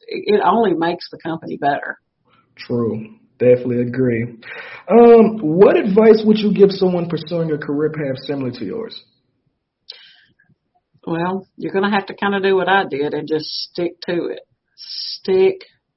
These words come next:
Speaker 1: to it. No one, well, I say no one, I shouldn't say that. That's a, a, a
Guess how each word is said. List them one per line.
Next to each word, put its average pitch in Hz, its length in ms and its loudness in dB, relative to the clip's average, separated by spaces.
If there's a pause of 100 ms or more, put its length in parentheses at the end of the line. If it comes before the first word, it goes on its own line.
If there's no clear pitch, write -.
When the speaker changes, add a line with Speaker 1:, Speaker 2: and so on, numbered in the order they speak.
(240)
Speaker 1:
to 180 200 -2
it. - 260 -10 (960)
No 233 220 4
one, 254 320 2 (960)
well, 175 260 2
I 165 140 -2
say 170 240 -2
no 147 220 -6
one, 151 260 -6
I 156 100 -6
shouldn't 170 300 -10
say 165 140 -10
that. 151 300 -6
That's 160 240 -8
a, - 200 -6 (640)
a, - 800 -10
a - 20 -4